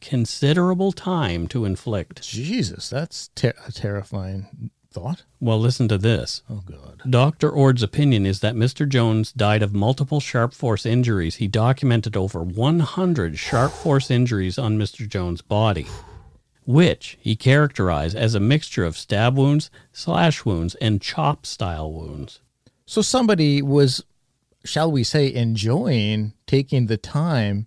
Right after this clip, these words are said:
Speaker 2: to hurt and torture this man.
Speaker 1: Most of the wounds Mister Jones suffered were stab wounds. Some of the stab wounds were severe, and some were superficial.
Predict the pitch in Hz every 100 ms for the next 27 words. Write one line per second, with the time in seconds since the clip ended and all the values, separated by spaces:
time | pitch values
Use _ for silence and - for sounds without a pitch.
0 | - - 127 110 139 160 120 - 240 117
1 | - 151 180 - 98 98 107 151 135 80
2 | _ _ - 135 190 - 143 131 127 117
3 | 113 - - _ 127 131 127 113 107 104
4 | - 110 101 110 101 92 - 104 104 98
5 | 87 85 - 131 131 131 - 113 107 107
6 | 95 92 - 92 90 - 85 98 110 78
7 | 85 - _ _ - 107 95 - 110 95
8 | - 101 90 80 95 - 85 69